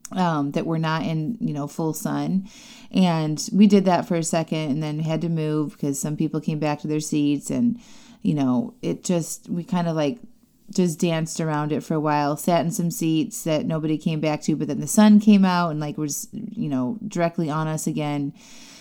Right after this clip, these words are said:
And my youngest son just had had enough, and he's just like, "I wanna go home, I wanna go home." And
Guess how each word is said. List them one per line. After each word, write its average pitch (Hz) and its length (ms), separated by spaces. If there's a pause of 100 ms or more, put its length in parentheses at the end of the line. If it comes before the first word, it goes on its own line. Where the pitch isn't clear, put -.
(240)
And 165 240
my 170 80
youngest 175 400
son 156 240
just 165 280
had 160 160
had 143 200
enough, 90 500
and 143 400
he's 156 220
just 151 160
like, 147 140
"I 156 80
wanna 220 280
go 214 200
home, 202 280
I 170 100
wanna 214 260
go 208 160
home." 185 440
And 131 360